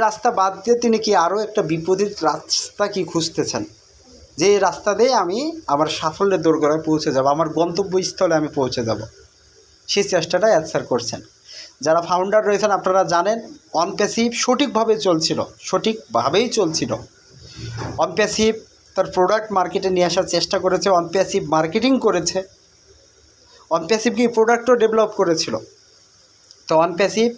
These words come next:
বিভিন্ন জায়গায় বাধাপ্রাপ্ত হয়েছিল, যেটা এস স্যার বিস্তারিত আপনাদেরকে খুলে বলেছেন।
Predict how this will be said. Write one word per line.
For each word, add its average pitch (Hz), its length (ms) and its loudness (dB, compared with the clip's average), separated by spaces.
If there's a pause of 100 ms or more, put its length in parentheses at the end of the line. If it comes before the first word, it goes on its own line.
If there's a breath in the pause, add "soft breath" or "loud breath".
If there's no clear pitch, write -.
(140)
বিভিন্ন 190 240 0 (140)
জায়গায় 170 340 4
বাধাপ্রাপ্ত 165 480 0 (100)
হয়েছিল, 135 320 -2 (760 soft breath)
যেটা 165 280 2
এস 165 120 -4
স্যার 196 220 0
বিস্তারিত 196 360 0 (120)
আপনাদেরকে 170 420 -2 (120)
খুলে 180 220 0 (120)
বলেছেন। 165 400 2